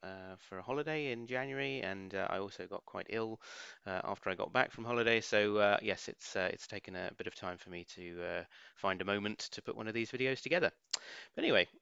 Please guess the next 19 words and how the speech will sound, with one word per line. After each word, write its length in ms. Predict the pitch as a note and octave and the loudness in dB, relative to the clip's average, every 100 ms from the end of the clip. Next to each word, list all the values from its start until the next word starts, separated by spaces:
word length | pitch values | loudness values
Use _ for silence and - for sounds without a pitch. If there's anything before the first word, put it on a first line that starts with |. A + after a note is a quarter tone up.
| - | -2
uh, 280 | G#2+ G#2+ G#2+ | 6 8 8
we 200 | - A#2+ | 4 2
are 140 | C3 A2+ | 2 4
going 180 | A2+ G#2 | 2 0
to 60 | |
be 80 | G#2+ | -2
looking 340 | G2 A2 G2 | -2 -4 -6
at 180 | G2 - | -4 -2
game 240 | - G#2+ G#2+ | 0 2 2
number 200 | G#2 G2+ | -2 -2
fifty-seven 800 | - C3 G2 - C#3 C3+ D#3+ D3+ | -6 -8 -8 0 2 2 0 -4
in 160 | C#3 | -4
this 180 | C#3 - | -6 -6
countdown, 640 | - D3 C#3+ D3 D3+ D3 - | -8 -8 -6 -6 -6 -6 -6
and 220 | B2+ B2 | -6 -6
it's 180 | - - | -10 -12
a 60 | |
game 320 | - E2+ F2 F#2+ | -8 -8 -8 -14
called 320 | - F2 | -14 -12